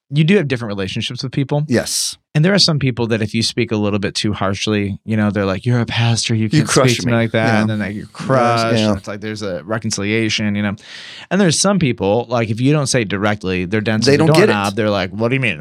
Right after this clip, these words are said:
Speaker 1: You know, so, and then there's a category of people that you have, like, history with, right?
Speaker 2: Yeah.
Speaker 1: You know they love you. They know you love them. You can kinda say anything. Like,
Speaker 2: Yeah.
Speaker 1: you can be harsh. And so one time a dude came up to me and, and basically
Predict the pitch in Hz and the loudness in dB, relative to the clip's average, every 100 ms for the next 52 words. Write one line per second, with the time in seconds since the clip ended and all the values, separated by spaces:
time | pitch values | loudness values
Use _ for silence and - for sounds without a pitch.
0 | 76 64 - 82 - 107 98 - - - | -8 -10 -12 -10 -6 -6 -6 -18 -20 -20
1 | - 147 143 202 285 285 269 - 135 143 | -2 0 4 2 2 0 0 0 0 0
2 | 127 117 107 120 113 104 104 101 113 113 | 0 0 -2 -4 -4 -2 -4 -2 -2 -2
3 | 95 90 - 113 104 - 101 82 - - | -4 -8 -8 -4 -2 -4 -6 -8 -12 -6
4 | 107 113 113 107 135 156 156 151 151 139 | 0 2 2 2 2 4 4 2 2 2
5 | 139 123 117 113 113 107 120 127 131 131 | 0 0 0 0 2 0 0 -2 0 2
6 | 131 120 110 110 110 107 120 123 127 - | 2 0 0 0 0 -2 -4 -4 -6 -4
7 | 135 147 143 110 113 110 110 110 110 110 | -2 0 0 0 0 -2 -2 -2 -2 0
8 | 107 113 107 104 - - - 131 139 123 | 2 2 0 -4 -18 -12 -4 -2 -2 0
9 | 113 104 - - - 127 127 127 - - | 0 0 -2 -6 -4 0 0 0 -6 0
10 | 180 165 117 104 101 104 - - 101 71 | 2 4 2 -2 -4 -6 -12 -10 -10 -10
11 | - - - - - 104 104 - 139 139 | -14 -16 -16 -18 -12 -12 -8 0 0 0
12 | 107 | -2